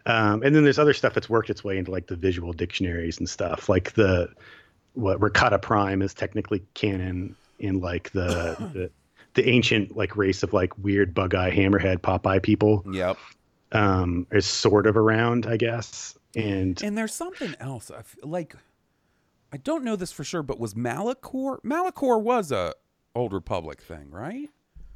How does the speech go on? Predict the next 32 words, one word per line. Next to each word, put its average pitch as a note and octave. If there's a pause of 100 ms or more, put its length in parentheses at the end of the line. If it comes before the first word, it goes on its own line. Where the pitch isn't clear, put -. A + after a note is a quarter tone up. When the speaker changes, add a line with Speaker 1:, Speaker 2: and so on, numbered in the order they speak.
(200)
Speaker 1:
I C3+
Speaker 2:
That C#3
Speaker 1:
think D#4
Malachor F3+
was, D3+
like, B2+ (260)
it D3
was, C#3
they B2+
changed F3
the D3
name. C3+
I, B2
this, G3
I F#3
actually F3+
read C#3
about C3
this G#2
very A2+
recently, G2 (300)
<laughs> -
uh, A#2
and A2+
I A#2+
don't D3
know C3
why G#2
it F#2
just -
showed G2+
up F#2